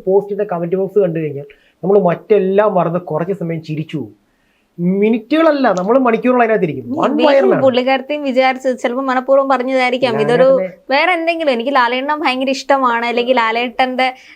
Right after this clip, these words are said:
Speaker 2: ആ, മറ്റെന്ത് കാര്യം പറഞ്ഞു കഴിഞ്ഞാൽ ചിലപ്പോ ഇത്ര ശ്രദ്ധയാവുണ്ടാവില്ല. പക്ഷെ ഇങ്ങനെ ഒരു ടോപ്പിക് പറഞ്ഞു കഴിഞ്ഞാൽ കൂടുതൽ, കൂടുതൽ ഒരു റീച്ചിലേക്ക് എത്തുന്ന രീതിയിലായിരിക്കാം ചിലപ്പോ
Speaker 1: I don't, I don't think so.
Speaker 2: പറഞ്ഞിട്ടുണ്ടാവുക.
Speaker 1: എനിക്ക് കരുതുന്നത്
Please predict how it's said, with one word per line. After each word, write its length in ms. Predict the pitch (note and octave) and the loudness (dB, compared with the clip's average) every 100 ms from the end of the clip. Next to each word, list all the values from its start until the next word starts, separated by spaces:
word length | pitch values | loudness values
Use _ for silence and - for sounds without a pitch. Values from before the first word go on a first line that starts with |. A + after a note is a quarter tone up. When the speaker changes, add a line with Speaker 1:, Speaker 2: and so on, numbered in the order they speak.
| _ | _
Speaker 2:
ആ, 160 | A#3+ A#3 | -2 0
മറ്റെന്ത് 400 | A#3+ C4 D#4 D#4+ | 0 0 0 0
കാര്യം 280 | D#4 D#4 D4 | 0 0 0
പറഞ്ഞു 220 | C4+ D#4+ | -2 -2
കഴിഞ്ഞാൽ 220 | C4+ C4+ | -4 -2
ചിലപ്പോ 280 | C#4+ C4 D4 | -2 -2 -4
ഇത്ര 180 | B3 C#4 | -2 -2
ശ്രദ്ധയാവുണ്ടാവില്ല. 920 | C#4 A3+ A#3+ A3+ A3 G#3+ A3 A3+ C4 | 0 0 0 0 0 0 0 -4 -10
പക്ഷെ 260 | - - - | -12 -8 -8
ഇങ്ങനെ 340 | - C#4+ E4 | -6 -4 -2
ഒരു 120 | F4+ F4+ _ - | -2 -6 _ 0
ടോപ്പിക് 340 | B3+ B3+ C#4 | 0 0 -2
പറഞ്ഞു 280 | C#4 A#3+ B3 | 0 0 -2
കഴിഞ്ഞാൽ 220 | C4 A#3+ | -4 -6
കൂടുതൽ, 640 | C4+ C4 A#3 B3 B3+ B3 - | -6 -8 -4 -2 -2 -2 -4
കൂടുതൽ 320 | C#4+ E4 D#4+ | -4 -2 -2
ഒരു 120 | D#4+ | -2
റീച്ചിലേക്ക് 440 | C#4 B3 B3+ C4 B3+ | -4 -6 -2 -2 0
എത്തുന്ന 320 | B3+ B3+ B3+ | 0 0 0
രീതിയിലായിരിക്കാം 560 | B3 B3 B3+ B3 B3+ C4+ | -4 -2 -2 -4 -6 -4
ചിലപ്പോ 260 | C#4 C4 | -2 0
Speaker 1:
I 40 | A#3 | 0
don't, 120 | A#3+ | 2
I 40 | |
don't 120 | F#3 | 2
think 160 | G#3 B3+ | 2 0
so. 40 | |
Speaker 2:
പറഞ്ഞിട്ടുണ്ടാവുക. 400 | A3+ G#3+ G#3 A3+ | -2 -2 0 2
Speaker 1:
എനിക്ക് 280 | G#3 A3 C4 G#3 | 2 2 0 2
കരുതുന്നത് 520 | F#3+ F#3 D#3 B2 | 2 2 -2 -4